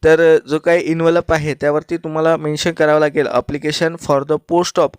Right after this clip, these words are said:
आणि त्यासमोर तुमची कॅटेगरी टाकावी लागेल, जे काही ओपन, एससी, एसटी, ओबीसी, ईडब्ल्यूएस, दिव्यांग, ईएसएम, सीपीएल आणि वेटेज पर्सेंटेज जे आहे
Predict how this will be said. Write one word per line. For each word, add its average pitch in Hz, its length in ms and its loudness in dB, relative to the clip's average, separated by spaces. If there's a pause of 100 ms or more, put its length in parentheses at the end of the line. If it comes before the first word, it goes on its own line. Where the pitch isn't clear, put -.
(340)
आणि 156 260 -2
त्यासमोर 165 500 -2
तुमची 165 300 -6
कॅटेगरी 160 460 -2
टाकावी 139 380 -2
लागेल, 131 280 -2
जे 147 100 -6
काही 151 200 2
ओपन, 147 440 0
एससी, 139 280 -4
एसटी, 147 360 -2
ओबीसी, 143 640 0
ईडब्ल्यूएस, 143 640 0 (500)
दिव्यांग, 147 400 0 (240)
ईएसएम, 151 720 0 (360)
सीपीएल 160 680 2 (140)
आणि 156 380 -2
वेटेज 151 460 -2
पर्सेंटेज 160 680 -2
जे 165 100 0
आहे 151 320 0